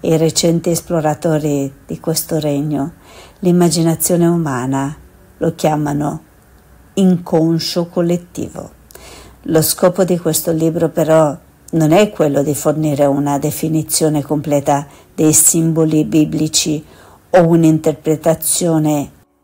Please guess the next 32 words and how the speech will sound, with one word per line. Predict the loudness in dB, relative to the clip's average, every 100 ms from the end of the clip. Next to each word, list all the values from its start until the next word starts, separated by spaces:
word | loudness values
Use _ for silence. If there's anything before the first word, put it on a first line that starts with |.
| _
esauriente | -8 -2 -2 -2 -2 -2 -2 -2 -4 -4
delle | -4 -4 -6
storie | -6 -4 -2 -2 -4
della | -4 -4
Bibbia. | -4 -6 -8 -16 -18 -20 _ _ _
Tutto | -10 -8 -4 -4
quello | 0 2 2
che | -2 -4
spero | -4 -2 0 0
di | -2 -2
aver | -2 -4 -6
fatto | -6 -2 -2 -2 -6
e | -6 -4 -8 -8
di | -6 -4
avervi | -2 -2 -2 -4 -4
indicato | -6 -8 -6 -6 -6 -6
è | -6 -6 -10 _ _ _ -2
il | 0
modo | 2 0 0
in | -2 -2
cui | -4 -6 -6 -10 _ _ _ _
puoi | 0 2
avere | 2 0 0 -2
più | -6 -4 -2 -2
possibilità | -2 0 -2 0 -2 -2 -4
di | -2 -4
riuscire | -4 -6 -6 -2 -2
a | -2 -2
realizzare | -4 -4 -6 -4 -4 -4 -4
i | -6
tuoi | -6 -6
desideri. | -4 -6 -8 -10 -12 -16